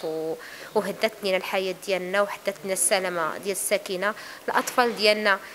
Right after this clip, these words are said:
للاسف مدرسه ديال، ديالهم متاخمه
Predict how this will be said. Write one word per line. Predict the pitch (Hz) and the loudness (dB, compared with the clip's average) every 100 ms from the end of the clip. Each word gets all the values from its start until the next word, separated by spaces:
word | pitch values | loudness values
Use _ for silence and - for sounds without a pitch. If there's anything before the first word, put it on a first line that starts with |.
| - - - | -16 -4 -2
للاسف | 220 226 - 214 226 | 0 0 0 -2 0
مدرسه | 202 208 208 214 | 4 4 4 0
ديال، | 185 208 202 196 | 2 4 4 2
ديالهم | 185 208 196 208 196 202 | 2 2 2 -2 -2 -2
متاخمه | 202 240 233 - 226 208 196 | 0 2 2 2 0 2 0